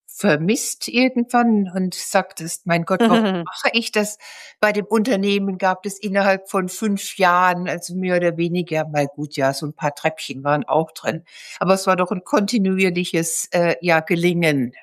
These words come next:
Speaker 1: äh, während bei der Politik eher doch viele,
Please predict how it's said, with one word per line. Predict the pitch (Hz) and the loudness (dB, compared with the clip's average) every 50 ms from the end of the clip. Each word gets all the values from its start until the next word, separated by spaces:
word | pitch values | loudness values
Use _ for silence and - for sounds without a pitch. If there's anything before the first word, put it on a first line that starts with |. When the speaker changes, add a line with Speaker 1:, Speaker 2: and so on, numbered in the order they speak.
| _ - | _ -4
Speaker 1:
äh, | 156 151 147 147 147 - _ - - - _ _ | -2 0 0 -2 -4 -10 _ -20 -20 -20 _ _
während | - 165 180 180 170 175 | 0 2 2 2 2 2
bei | 170 165 | 2 4
der | 175 175 | 4 2
Politik | 175 - - 202 180 175 170 165 - - 220 196 - - - - _ - | 2 0 -2 -2 0 0 -2 -2 -2 -4 -4 -4 -4 -10 -16 -16 _ -2
eher | 190 180 175 170 | 2 2 4 2
doch | 175 190 185 185 - - | 4 2 2 0 0 -6
viele, | - - - 202 180 175 175 175 170 170 175 | -8 -4 0 0 2 2 2 2 2 0 0